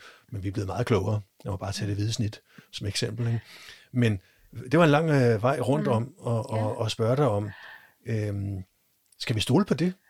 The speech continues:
Speaker 1: der sker, øh, nede i maven, hvis vi, hvis vi gør et eller andet, som der enten føles
Speaker 2: Mm.
Speaker 1: godt eller føles forkert?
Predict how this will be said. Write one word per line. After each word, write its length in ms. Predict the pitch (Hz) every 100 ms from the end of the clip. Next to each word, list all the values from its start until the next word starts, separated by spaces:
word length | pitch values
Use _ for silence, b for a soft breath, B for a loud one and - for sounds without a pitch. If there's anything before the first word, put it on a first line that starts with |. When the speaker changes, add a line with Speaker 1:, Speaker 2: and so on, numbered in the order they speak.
| b b -
Speaker 1:
der 60 | 117
sker, 320 | - 165 - _ _
øh, 140 | 151 110
nede 280 | 117 151
i 40 | 131
maven, 520 | 110 95 120 208 170 _ _ _
hvis 260 | 131 120 131
vi, 80 | 113
hvis 280 | 113 110
vi 140 | 120 110
gør 180 | - 120
et 60 | 160
eller 180 | 143 117
andet, 240 | 143 135 -
som 380 | - 127 107 95 b b b b b -
der 60 |
enten 220 | 110 143
føles 320 | 127 107 85 95
Speaker 2:
Mm. 20 |
Speaker 1:
godt 240 | 135 156 -
eller 140 | 110
føles 260 | - 104 -
forkert? 380 | - 101 -